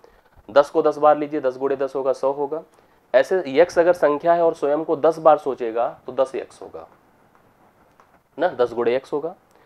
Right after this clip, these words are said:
भाई संख्या अगर एक्स है और दस बार जोड़ा तो एक्स, एक्स, एक्स, x, how many times?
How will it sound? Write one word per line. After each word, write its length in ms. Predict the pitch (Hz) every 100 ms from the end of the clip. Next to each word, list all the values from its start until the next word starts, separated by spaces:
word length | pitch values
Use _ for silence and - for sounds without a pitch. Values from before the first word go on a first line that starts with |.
| _
भाई 80 | 127
संख्या 320 | 131 120 147
अगर 180 | 139 139
एक्स 260 | 135 147 170
है 60 |
और 40 | 147
दस 160 | 131 139
बार 180 | 139
जोड़ा 260 | 131 123 139
तो 100 | 143
एक्स, 260 | 127 131 -
एक्स, 200 | 135 -
एक्स, 220 | 131 -
x, 140 | 135 -
how 100 | 127
many 160 | 139 143
times? 300 | 151 156 196